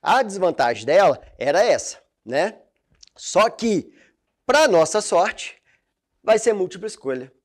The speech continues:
Então não vai ter esse negócio de que se você errar uma, penaliza tirando um ponto seu,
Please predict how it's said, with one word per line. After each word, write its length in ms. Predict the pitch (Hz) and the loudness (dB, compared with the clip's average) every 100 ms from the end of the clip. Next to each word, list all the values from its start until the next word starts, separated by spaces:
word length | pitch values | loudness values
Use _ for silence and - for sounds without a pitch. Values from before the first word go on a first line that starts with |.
| _ | _
Então 320 | 185 165 220 | -14 0 2
não 220 | 220 220 254 | 2 0 2
vai 140 | 247 | 0
ter 140 | 240 214 | 2 0
esse 180 | 208 | 0
negócio 460 | 185 151 147 185 185 - _ | -2 -2 0 0 -4 -16 _
de 140 | 151 | -10
que 80 | 160 | -8
se 100 | - | -4
você 240 | 185 - 208 | -4 -2 -4
errar 240 | 196 170 | -4 -4
uma, 340 | 170 180 214 214 _ _ | -4 -4 -6 -10 _ _
penaliza 640 | - 208 208 156 156 196 196 | -2 0 0 -2 -2 -2 -4
tirando 400 | - 170 180 180 | -4 -4 -4 -6
um 80 | |
ponto 320 | 175 156 170 214 | -8 -8 -8 -6
seu, 340 | 156 123 113 | -4 -4 -6